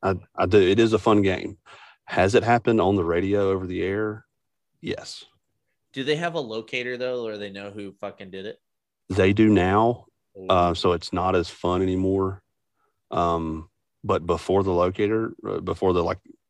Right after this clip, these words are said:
Speaker 1: identifiers were on there, it was awesome.
Speaker 2: I heard stories about my department back in the day where that was a thing. It's middle of the night, nothing's going on. You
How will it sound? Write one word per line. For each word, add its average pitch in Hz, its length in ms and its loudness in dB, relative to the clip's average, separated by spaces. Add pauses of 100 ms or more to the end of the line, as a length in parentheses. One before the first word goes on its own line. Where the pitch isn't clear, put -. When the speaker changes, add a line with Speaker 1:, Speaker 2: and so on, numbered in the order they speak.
Speaker 1:
identifiers 101 580 -2
were 101 140 0
on 107 100 0
there, 113 320 -4
it 90 160 -2
was - 140 -10
awesome. - 460 -8 (680)
Speaker 2:
I 147 220 -4
heard 165 340 -10
stories 113 580 -12
about 101 260 -10
my 104 160 -12
department 101 520 -14
back 95 280 -14
in 92 80 -16
the 92 100 -18
day 95 220 -14
where 92 160 -14
that 98 200 -8
was 95 200 -14
a 87 60 -18
thing. 92 380 -18
It's 87 240 -20
middle 131 280 -8
of 123 60 -12
the 120 60 -10
night, 113 140 -12
nothing's 117 320 -12
going 104 240 -14
on. 101 300 -16
You 92 140 -18